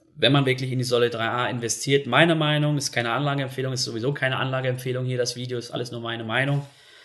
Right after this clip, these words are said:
ähm, dann, äh, lohnt sich das nicht, mit einem Zinssatz von null Komma null fünf Prozent sein Geld da liegen zu lassen, selbst wenn man die Steuervergünstigung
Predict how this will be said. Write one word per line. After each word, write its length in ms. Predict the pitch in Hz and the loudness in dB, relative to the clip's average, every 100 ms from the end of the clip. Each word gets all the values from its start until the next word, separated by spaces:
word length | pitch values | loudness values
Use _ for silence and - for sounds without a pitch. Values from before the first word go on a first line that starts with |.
| - - - | -20 -20 -2
ähm, 540 | 113 120 120 123 120 - _ _ _ _ _ - | 4 6 6 2 -6 -12 _ _ _ _ _ 2
dann, 340 | 117 113 113 | 4 4 2
äh, 440 | 110 107 107 104 101 101 | 0 0 0 -2 -4 -8
lohnt 240 | - 110 113 | 2 2 2
sich 180 | 107 - | -4 -2
das 240 | 101 - | -4 -4
nicht, 400 | 104 104 - - | -8 -10 -14 -10
mit 140 | 101 | -6
einem 200 | 98 98 | -4 -6
Zinssatz 400 | 98 110 107 104 | -4 -4 -4 -8
von 140 | - 101 | -8 -6
null 140 | 104 | -8
Komma 180 | - 104 | -8 -8
null 200 | 101 107 | -6 -8
fünf 340 | 107 104 107 | -8 -10 -12
Prozent 500 | - 104 - 107 107 - _ _ _ _ | -10 -6 -2 -2 -6 -14 _ _ _ _
sein 280 | - 107 101 | 0 0 2
Geld 360 | 101 104 104 | 2 2 0
da 80 | 104 | -2
liegen 260 | 98 104 110 | -2 -4 -6
zu 140 | - | -6
lassen, 240 | 98 95 104 | -6 -6 -4
selbst 240 | 113 - | -4 -2
wenn 80 | 113 | -2
man 100 | 110 | -4
die 140 | 110 | -4
Steuervergünstigung 1080 | - 110 107 - 104 107 107 107 107 104 101 | -2 -2 -2 -4 -6 -6 -6 -6 -6 -8 -10